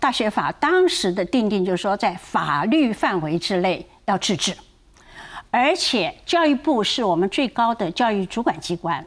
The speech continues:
它接受宪法的指示，它必须要监督我们的大学。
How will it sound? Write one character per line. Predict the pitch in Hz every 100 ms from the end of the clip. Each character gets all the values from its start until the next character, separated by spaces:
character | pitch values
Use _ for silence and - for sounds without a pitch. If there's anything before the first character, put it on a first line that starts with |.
| -
它 | - 247
接 | 262 302 302
受 | 294 233
宪 | - 339 214
法 | - 135 151
的 | 180 175
指 | - 196
示， | 127 - 202
它 | 180 233
必 | - 320
须 | - 233
要 | 190 -
监 | - 269 254 262
督 | 254 247
我 | 185
们 | 143
的 | 160
大 | 170 156
学。 | - 151